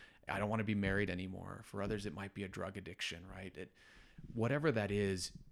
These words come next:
there's so much power to considering what those alternatives look like. And, and so I thought about this, you know, throughout twenty twenty, like, "Hey, it, it could be worse, right? What are the alternatives look like?"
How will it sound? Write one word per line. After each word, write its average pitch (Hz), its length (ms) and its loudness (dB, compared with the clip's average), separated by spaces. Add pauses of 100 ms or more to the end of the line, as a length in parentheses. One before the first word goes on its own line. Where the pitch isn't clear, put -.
(320)
there's 107 200 -4
so 123 280 -2
much 120 260 0
power 101 420 2
to - 160 -4
considering 92 580 0
what 82 160 -4
those 90 180 -2
alternatives 87 600 -6
look - 180 -4
like. - 320 -8 (640)
And, 92 400 4 (580)
and 104 160 2
so 113 140 4
I 117 80 6
thought 147 300 0
about 92 260 4
this, - 400 2
you 113 60 -4
know, 95 100 -2
throughout 113 500 0
twenty 95 360 -2 (100)
twenty, 101 580 -2
like, 82 180 -4 (260)
"Hey, 139 140 -2
it, 92 220 0
it - 200 -6
could 127 240 2
be 107 100 4
worse, 90 520 -2 (220)
right? 101 160 -6
What 131 160 2
are 151 60 2
the 131 140 2
alternatives 98 600 -4
look 92 240 -4
like?" - 360 -8